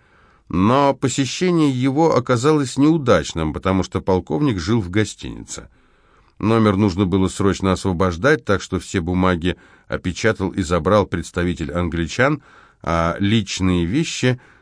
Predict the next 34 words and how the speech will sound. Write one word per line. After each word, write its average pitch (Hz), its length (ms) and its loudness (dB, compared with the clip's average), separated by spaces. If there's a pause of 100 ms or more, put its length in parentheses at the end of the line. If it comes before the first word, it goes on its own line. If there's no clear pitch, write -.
(100)
запаковали 95 720 2
в 80 100 -2
большой 78 420 -2
сундук 85 540 -4
и 101 100 -2
отослали 117 800 0
родной 92 520 0
сестре 95 440 -4
полковника, 73 680 -4
которая 73 380 -8
жила 76 320 -4
в - 100 -16
Париже 73 480 -8
с - 100 -18
мужем 117 400 -2 (340)
и 92 100 -4
двумя 85 360 -2
детьми. 69 460 -12 (1120)
Горецкий, 135 580 0
узнав 131 360 2
про 127 180 4
это, 123 240 2
горестно 107 540 2
вздохнул 98 640 0
и 107 220 0
подивился 107 640 -2
той 117 220 2
быстроте, 104 640 -2
с - 80 -12
которой 127 340 -2
служащие 117 600 -2
гостиницы 110 640 -2
распорядились 98 720 -4
вещами. 69 580 -8